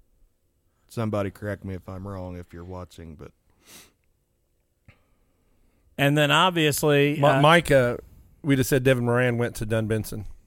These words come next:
Speaker 3: He said, "Who do we think would go?" That was
Speaker 2: Oh.
Speaker 3: announced today, Mike.
Speaker 2: Yeah, yeah, that one came out. Um, you know, another big one is, you know, kind of the shakeup at Clint Bowyer Racing.
Speaker 3: Oh, yeah.
Speaker 2: Um,
Speaker 3: Went
Speaker 2: yeah.
Speaker 3: from two teams to one team,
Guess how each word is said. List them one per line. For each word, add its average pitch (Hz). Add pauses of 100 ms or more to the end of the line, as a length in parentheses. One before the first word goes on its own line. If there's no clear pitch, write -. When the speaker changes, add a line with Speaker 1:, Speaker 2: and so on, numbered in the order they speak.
(640)
Speaker 3:
He 147
said, 139
"Who 156
do 135
we 123
think 143
would 110
go?" 113 (140)
That 151
was 147
Speaker 2:
Oh. 123
Speaker 3:
announced 139
today, 135
Mike. 117 (160)
Speaker 2:
Yeah, 139
yeah, 131
that 139
one 135
came 131
out. 120 (360)
Um, 147 (520)
you 165
know, 185
another 185
big 143
one 139
is, 127
you 131
know, 120 (380)
kind 156
of 151
the 135
shakeup 143
at 131
Clint 131
Bowyer 123
Racing. 120 (100)
Speaker 3:
Oh, 135
yeah. 123
Speaker 2:
Um, 107
Speaker 3:
Went 160
Speaker 2:
yeah. 131
Speaker 3:
from 143
two 175
teams 180
to 139
one 170
team, 110